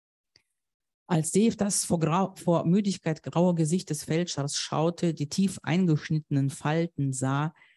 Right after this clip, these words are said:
glaubte er zum ersten Mal, dass der schon über siebzig war. „Wir werden sie am Bahndamm begraben“, fuhr Bug leise fort.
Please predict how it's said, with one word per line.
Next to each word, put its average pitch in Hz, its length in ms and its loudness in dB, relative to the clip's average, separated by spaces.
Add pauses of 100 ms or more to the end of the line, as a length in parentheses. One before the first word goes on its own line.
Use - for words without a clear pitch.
(240)
glaubte 156 500 0
er 147 120 0
zum 147 220 -2
ersten 147 440 -2
Mal, 143 560 0
dass 147 180 -2
der 135 140 -2
schon 143 200 -2
über 143 200 0
siebzig - 560 -6
war. - 240 -10 (1600)
„Wir 143 180 4
werden 190 300 2
sie 165 200 2
am 151 220 2
Bahndamm 156 480 0
begraben“, 135 680 -4 (480)
fuhr 131 160 2
Bug 131 300 -2
leise 113 320 -4
fort. - 480 -10